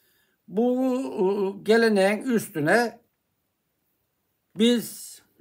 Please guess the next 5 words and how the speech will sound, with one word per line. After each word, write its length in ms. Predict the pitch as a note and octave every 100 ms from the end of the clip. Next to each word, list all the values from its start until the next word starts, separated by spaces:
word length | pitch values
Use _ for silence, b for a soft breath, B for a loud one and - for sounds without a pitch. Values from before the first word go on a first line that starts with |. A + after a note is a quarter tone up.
| _
Anadolu'da 840 | E3+ G#3 A3 F3 C#3+ D#3 A3+ G#3 - _ _ _ _ _ _ _
bir 120 | F#3
de 260 | A#3+ A3 - _ _ _ _
musikiyi 640 | F3 G3 - G#3 - B3+ A3
getirmişiz. 720 | B2 - F#2 F2 - - -